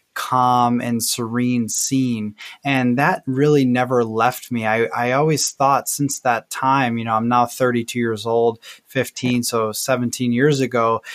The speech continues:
that there could be a world in which this type of reality exists.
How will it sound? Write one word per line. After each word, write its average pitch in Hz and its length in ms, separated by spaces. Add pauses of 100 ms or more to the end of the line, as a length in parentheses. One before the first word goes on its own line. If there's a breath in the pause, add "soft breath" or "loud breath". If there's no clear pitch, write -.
(340 loud breath)
that 127 440
there 143 460
could 160 440
be 135 480
a 123 320
world 123 840
in 123 180
which 123 360
this 139 440 (280)
type 135 340
of 120 200
reality 120 540
exists. - 960